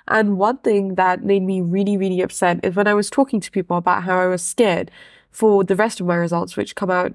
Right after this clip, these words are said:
in two days. And they made it seem like I wasn't allowed to be scared. Like, I constantly get told, "Why are you scared? You're always fine," or, "Don't worry, we'll be fine."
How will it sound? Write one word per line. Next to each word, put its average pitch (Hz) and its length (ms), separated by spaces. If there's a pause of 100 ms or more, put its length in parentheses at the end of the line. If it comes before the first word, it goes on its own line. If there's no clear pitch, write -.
(160)
in 196 120
two 202 160
days. 202 400 (460)
And 226 320 (240)
they 269 180
made 285 300
it 320 180
seem 220 420
like 175 300
I 202 140
wasn't 196 520
allowed 175 540
to - 280
be 180 120
scared. 170 500
Like, 196 280 (120)
I 226 80
constantly 285 460
get 208 180
told, 202 320 (480)
"Why 208 120
are - 20
you 208 220
scared? 175 500
You're 202 120
always 196 380
fine," 180 360
or, 190 460 (500)
"Don't 226 180
worry, 190 300
we'll 202 160
be 208 140
fine." 180 440